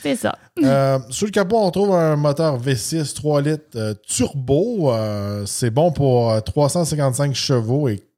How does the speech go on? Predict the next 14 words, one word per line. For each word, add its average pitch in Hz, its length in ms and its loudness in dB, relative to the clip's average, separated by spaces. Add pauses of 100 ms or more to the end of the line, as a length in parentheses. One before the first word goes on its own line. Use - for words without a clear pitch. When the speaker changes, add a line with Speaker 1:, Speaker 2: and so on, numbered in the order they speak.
(100)
Speaker 2:
trois 135 220 0
cent 156 160 -2
cinquante-quatre 127 520 -2 (520)
livres-pieds 160 480 0
de 185 140 4
couple, 165 520 0
là, 180 300 0
avec 123 320 0
une 113 100 0
boîte 131 240 0
automatique 123 600 -2
à 117 100 2
dix 117 280 -4
rapports, 135 680 0